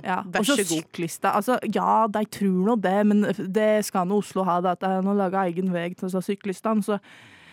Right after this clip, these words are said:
Speaker 1: jeg
Speaker 2: Men hva er
Speaker 1: tenker,
Speaker 2: poenget
Speaker 1: ja,
Speaker 2: med å
Speaker 1: det tenker
Speaker 2: sykle,
Speaker 1: nå
Speaker 2: da?
Speaker 1: jeg med.
Speaker 2: Kan du ikke bare kjøre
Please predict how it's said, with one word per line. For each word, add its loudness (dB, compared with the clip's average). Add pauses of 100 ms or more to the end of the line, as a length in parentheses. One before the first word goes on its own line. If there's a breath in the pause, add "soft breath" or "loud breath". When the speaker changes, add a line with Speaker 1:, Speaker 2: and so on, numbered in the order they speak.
(160 loud breath)
Speaker 1:
jeg 0
Speaker 2:
Men 4
hva 6
er 2
Speaker 1:
tenker, 0
Speaker 2:
poenget 2
Speaker 1:
ja, 4
Speaker 2:
med 2
å 2
Speaker 1:
det 2
tenker 4
Speaker 2:
sykle, 2
Speaker 1:
nå 6
Speaker 2:
da? 4
Speaker 1:
jeg 0
med. 0
Speaker 2:
Kan 0
du 2
ikke -6
bare -2
kjøre 2